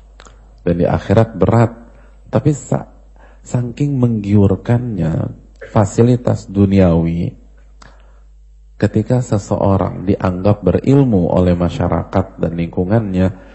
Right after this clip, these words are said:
sampai orang rela mempertaruhkan akhiratnya, lalu mengklaim mengaku berilmu dan senang padahal dia bukan bagian dari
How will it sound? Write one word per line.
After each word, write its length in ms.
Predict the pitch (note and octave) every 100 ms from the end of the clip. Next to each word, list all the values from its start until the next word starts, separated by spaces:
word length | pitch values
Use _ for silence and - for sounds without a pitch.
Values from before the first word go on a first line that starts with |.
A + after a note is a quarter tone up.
| - -
sampai 480 | - G2+ F#2+ A#2 -
orang 400 | F2+ F#2+ F#2 F2
rela 640 | G2 G2+ G2 G#2 A2+ - - - - - - - - - - - - -
mempertaruhkan 960 | G2 G2 F#2 F2+ F2+ F2 A2 F#2+ F#2+ -
akhiratnya, 1000 | F2+ - F2+ F2 F2 - F#2+ B2+ D3+ - - - - - - - - -
lalu 480 | F#2+ F#2+ F#2+ G2 G2
mengklaim 760 | F#2+ F#2 F2 D#2+ A2 B2 B2+ A2+
mengaku 520 | F#2 F2+ G2+ - F#2+
berilmu 560 | E2+ E2+ F2 E2+ G2 B2
dan 240 | G#2 G#2
senang 640 | - C3 A#2 C3 D#3+ D#3+ -
padahal 320 | A#2+ - D3+
dia 160 | D3
bukan 400 | - G2+ - A2
bagian 400 | F2 E2+ G2+ F#2+
dari 400 | E2+ E2 F2 F2